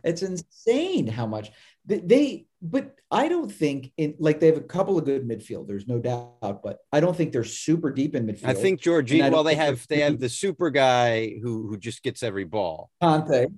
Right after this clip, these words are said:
Speaker 2: And then they have
Speaker 1: Conte.
Speaker 2: Jorginho. Jorginho could have a lot of
Speaker 1: But
Speaker 2: assists
Speaker 1: at
Speaker 2: this year.
Speaker 1: Christensen, uh, no, no, he's a defender. Um,
Speaker 2: And
Speaker 1: uh,
Speaker 2: Alonso may be on the move.
Speaker 1: Mount.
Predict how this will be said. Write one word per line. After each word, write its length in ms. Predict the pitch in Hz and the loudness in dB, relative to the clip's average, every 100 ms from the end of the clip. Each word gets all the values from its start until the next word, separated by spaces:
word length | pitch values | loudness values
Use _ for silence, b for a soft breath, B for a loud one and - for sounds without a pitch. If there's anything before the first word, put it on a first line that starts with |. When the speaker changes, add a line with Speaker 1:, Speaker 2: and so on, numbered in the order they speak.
| - _ _ _ | -20 _ _ _
Speaker 2:
And 140 | 139 131 | -6 -2
then 100 | 135 | 0
they 80 | 131 | 2
have 180 | 135 131 | 2 2
Speaker 1:
Conte. 100 | 131 | 2
Speaker 2:
Jorginho. 720 | 120 202 190 143 107 95 98 - _ | 2 2 2 0 0 -4 -8 -14 _
Jorginho 560 | 165 131 208 247 208 | -6 -6 -6 -6 -6
could 120 | 165 151 | -2 -2
have 120 | 135 | 0
a 40 | |
lot 180 | 131 120 | -2 -2
of 120 | 104 | 2
Speaker 1:
But 120 | 170 170 | 4 6
Speaker 2:
assists 140 | 220 | 6
Speaker 1:
at 60 | 117 | 2
Speaker 2:
this 180 | - | -6
year. 300 | 95 85 82 - _ _ _ _ _ _ _ _ _ _ _ _ _ 202 - | -10 -8 -8 -14 _ _ _ _ _ _ _ _ _ _ _ _ _ -20 -4
Speaker 1:
Christensen, 920 | 208 208 190 180 214 202 196 202 - | -2 -2 -8 -4 0 2 2 0 0
uh, 320 | 147 143 135 170 | 0 2 0 0
no, 180 | 202 165 | 2 4
no, 140 | 135 | 2
he's 200 | 139 214 | 0 -2
a 40 | 160 | -4
defender. 460 | 127 143 110 82 _ _ _ _ | -6 -6 -6 -8 _ _ _ _
Um, 560 | 131 123 120 113 113 107 _ _ _ _ _ - | 0 2 2 -2 -4 -10 _ _ _ _ _ -8
Speaker 2:
And 140 | 135 127 | 0 2
Speaker 1:
uh, 40 | |
Speaker 2:
Alonso 840 | 120 139 147 147 151 139 135 131 - | 2 2 2 0 0 0 0 -4 -8
may 160 | 127 131 | -4 -2
be 180 | 120 120 | 0 0
on 160 | 110 | 0
the 80 | 104 | -4
move. 280 | 101 104 90 | -4 -4 0
Speaker 1:
Mount. 300 | 185 156 123 | 2 2 -2